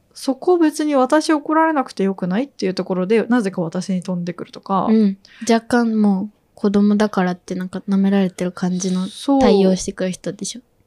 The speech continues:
Speaker 1: なんか、ちょっと八つ当たりに近いとか、
Speaker 2: うん。
Speaker 1: なんか何だったんだろうみたいな思うことあるけど、な-、まあ理不尽、社会が理不尽だっていうことを学ぶ場だよみたいな、あの、
Speaker 2: うん。
Speaker 1: 昔言われたことあって、学校は。
Speaker 2: うん。
Speaker 1: なんかまあ、理不尽な人も社会は、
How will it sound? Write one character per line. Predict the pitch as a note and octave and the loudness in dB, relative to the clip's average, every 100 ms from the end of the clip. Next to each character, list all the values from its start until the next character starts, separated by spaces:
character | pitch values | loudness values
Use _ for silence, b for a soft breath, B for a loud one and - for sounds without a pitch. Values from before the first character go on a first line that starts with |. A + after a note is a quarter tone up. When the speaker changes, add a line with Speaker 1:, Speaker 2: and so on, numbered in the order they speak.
| _ _ | _ _
Speaker 1:
な | A#3+ | 0
ん | A3 | 0
か、 | G#3+ F3+ C#4+ - _ | -2 -8 -10 -16 _
ち | - | -2
ょ | |
っ | G4+ | 0
と | C4 | 2
八 | A3 G#3+ | 2 2
つ | |
当 | G#3+ G3+ | 0 0
た | G3+ | -2
り | G3 | -2
に | G3 | -2
近 | - - F#3+ | -6 -10 -10
い | F3 | -10
と | - | 0
か、 | A#3 | 4
Speaker 2:
う | |
ん。 | A3+ F3 - C#4 B B B - | 4 2 -4 -14 B B B -4
Speaker 1:
な | D4+ | 2
ん | |
か | A3+ | 6
何 | C#4+ F#4+ | 6 6
だ | E4 | 4
っ | C4+ - | 2 2
た | A#3 | 2
ん | A3 | 4
だ | G#3 | 4
ろ | F#3+ | 2
う | F3+ | 0
み | F#3 | -4
た | |
い | F3+ | -2
な | |
思 | G#3 | 0
う | G3 | -2
こ | F3+ | -4
と | F#3 | -6
あ | |
る | F3 | -6
け | E3+ | -8
ど、 | F#3 - - b b _ - | -8 -10 -14 b b _ -10
な-、 | G#3 B3 - | -10 -10 -2
ま | G#3+ G#3 | 2 4
あ | |
理 | G#3+ | 2
不 | A#3+ G#4+ | 4 2
尽、 | G#4+ F#4 B3+ G#3 - - | 4 4 2 0 -8 -4
社 | E4+ | -2
会 | E4+ D#4+ B3 | 2 4 4
が | G3 | 4
理 | G#3 | 2
不 | C#4 | 2
尽 | C4+ B3 | 4 4
だ | A3 | 4
っ | A#3+ | 0
て | - | 0
い | G3 | 2
う | |
こ | G3 | 2
と | G3 F#3+ | 0 2
を | |
学 | F#3+ G#3 A#3+ | 4 6 6
ぶ | C4 | 6
場 | C4 | 4
だ | C4 | 6
よ | C4+ C#4 | 4 4
み | A#3 | 0
た | - | -4
い | - | -6
な、 | - | 0
あ | B3+ | 2
の、 | B3 A3+ | 4 4
Speaker 2:
う | |
ん。 | A#3 | 6
Speaker 1:
昔 | A3 G3+ | 6 6
言 | G#3 | 4
わ | G#3 | 2
れ | G#3 | -2
た | |
こ | A3 | -6
と | G#3 | -6
あ | |
っ | - | -8
て、 | - | -6
学 | G3 F3+ - | -6 -6 -4
校 | F#3+ F3+ | -4 -4
は。 | F#3 _ | -6 _
Speaker 2:
う | A3+ | 6
ん。 | A3 | 6
Speaker 1:
な | G#3 | 4
ん | |
か | G3 | 2
ま | G3 | 0
あ、 | - B B B | -2 B B B
理 | A#3 | 0
不 | B3+ | 2
尽 | A#3 G#3 | 2 2
な | G#3+ | 0
人 | - B3+ | 2 2
も | A3 | 2
社 | G#3 | 0
会 | F#3+ F3+ E3+ | 0 -2 -2
は、 | E3 | -6